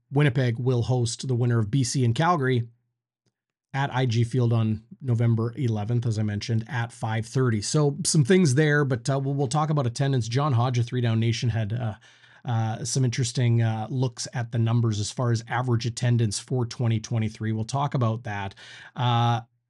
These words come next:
I was really impressed with Adam Bighill tonight. Of course, he will very likely come away with one of the nods that Schnitzy and I will get into when Schnitzy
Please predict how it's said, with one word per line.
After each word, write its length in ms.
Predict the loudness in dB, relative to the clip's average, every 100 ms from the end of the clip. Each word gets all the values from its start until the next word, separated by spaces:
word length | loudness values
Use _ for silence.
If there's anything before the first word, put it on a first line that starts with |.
| _ _ _ _ _ -4
I 160 | 0 4
was 180 | 4
really 200 | 6 6
impressed 400 | 4 4 0 2
with 80 | 2
Adam 260 | 2 2 0
Bighill 400 | 2 4 4 4
tonight. 460 | 2 2 2 -2 -10 _ _ _ -20
Of 120 | -10
course, 360 | 0 2 2 -2
he 220 | -2 2 4
will 360 | 4 4 0 -2
very 420 | 0 2 4 4
likely 480 | 4 2 2 2 2
come 300 | 2 4 4
away 240 | 4 4
with 160 | 2 2
one 180 | 0
of 80 | 2
the 80 | 2
nods 640 | 2 2 2 0 0 -2 -8 -20 -10 0
that 320 | 2 2 0
Schnitzy 640 | -6 0 2 2 2 2
and 80 | 2
I 260 | 0 0 2
will 180 | 2 2
get 180 | 2
into 340 | 4 4 4 4
when 380 | 6 4 2 0 -8 -10
Schnitzy 560 | 2 4 4 4 2